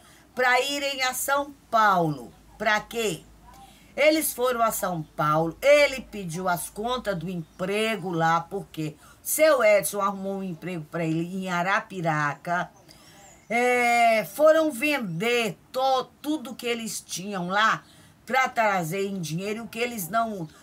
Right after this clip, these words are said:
não venderam, deixaram pro amigo dele lá vender. É isso que vocês querem saber. Vocês dizem que não são fofoqueiros, mas vocês querem saber o que que tá acontecendo. E nada mais, nada menos que Madu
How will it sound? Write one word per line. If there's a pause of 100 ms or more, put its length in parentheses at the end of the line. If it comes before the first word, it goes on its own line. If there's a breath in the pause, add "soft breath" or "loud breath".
não
venderam,
deixaram
pro
amigo
dele
lá (100)
vender. (320 loud breath)
É
isso
que
vocês
querem
saber.
Vocês
dizem
que
não
são
fofoqueiros, (360 loud breath)
mas
vocês
querem
saber
o
que
que
tá
acontecendo. (360 loud breath)
E
nada
mais,
nada
menos
que
Madu